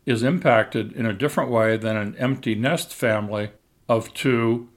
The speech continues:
who owns their own home. Even so, the older families are impacted negatively as their Social Security checks are only increased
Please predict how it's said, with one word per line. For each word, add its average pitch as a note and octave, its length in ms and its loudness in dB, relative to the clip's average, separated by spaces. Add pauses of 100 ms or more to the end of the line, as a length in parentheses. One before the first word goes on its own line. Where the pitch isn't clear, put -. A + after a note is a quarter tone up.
who B2 160 2
owns A#2 400 0
their A2 180 2
own G2 160 0
home. A2+ 400 -2 (300)
Even D#3+ 280 0
so, B2 520 6
the A2+ 120 0
older E3 280 6
families A2 500 4
are G#2+ 140 2
impacted A2 640 0
negatively G#2+ 720 0
as G#2 200 -4
their A#2+ 120 -4
Social A2 380 -4
Security A#2 480 -2
checks - 580 -2
are A#2 160 4
only C3 440 2
increased B2 680 -2